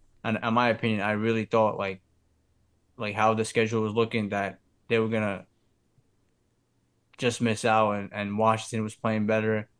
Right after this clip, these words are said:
Washington collapsed. They, I don't know what they're doing. Ron Rivera fucking starting a new, uh, fucking quarterback every week. Um, but yeah, Giants without a doubt having a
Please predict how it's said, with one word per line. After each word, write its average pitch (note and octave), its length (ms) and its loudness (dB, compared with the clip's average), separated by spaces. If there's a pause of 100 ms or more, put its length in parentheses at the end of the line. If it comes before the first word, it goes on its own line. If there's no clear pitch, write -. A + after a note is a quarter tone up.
(320)
Washington G#2 360 -6
collapsed. G2 480 -4
They, G2 180 -8
I G2 120 -6
don't G2 100 -6
know G2 80 -10
what G2 120 -10
they're G2+ 80 -10
doing. G2 200 -6
Ron G2 180 -2
Rivera G2 360 -6
fucking G2+ 280 -12
starting G2 320 -6
a G2 40 -8
new, G2 260 -8 (640)
uh, - 480 -8
fucking G#2 180 -10
quarterback G2+ 380 -6
every G2 220 -4
week. G2+ 260 -6 (240)
Um, - 340 -12 (240)
but C3 100 -2
yeah, A#2+ 140 4
Giants A2 320 -2
without G#2+ 220 0
a - 20 -10
doubt G#2 240 0
having G#2 220 -4
a F#2+ 140 -10